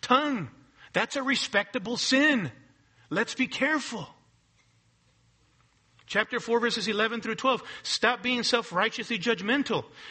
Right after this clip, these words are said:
Chapter four, verses thirteen through seventeen,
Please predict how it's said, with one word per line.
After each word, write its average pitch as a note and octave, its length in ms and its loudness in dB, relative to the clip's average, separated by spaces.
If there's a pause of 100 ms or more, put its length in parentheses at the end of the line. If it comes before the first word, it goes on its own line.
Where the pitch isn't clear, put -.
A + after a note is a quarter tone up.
Chapter A3+ 320 0
four, A#3+ 320 2
verses A3 280 -4
thirteen A#3 460 0
through A3 140 -2
seventeen, A3+ 640 0